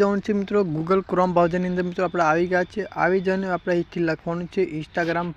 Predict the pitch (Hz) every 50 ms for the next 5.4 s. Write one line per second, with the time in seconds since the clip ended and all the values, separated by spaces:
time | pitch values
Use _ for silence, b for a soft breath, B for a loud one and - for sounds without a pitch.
0 | - 156 156 160 156 156 156 160 156 151 151 143 - - 165 151 165 165 151 147
1 | 143 143 156 156 165 170 165 - 185 165 - - 156 160 160 - - - - -
2 | - - 156 151 151 147 147 151 147 147 151 151 160 170 185 190 - - - -
3 | - b b b b b b b b - - - - - - - - - - -
4 | - - - - - - - - - - - - - - - - - - - -
5 | - - - - - - 160 175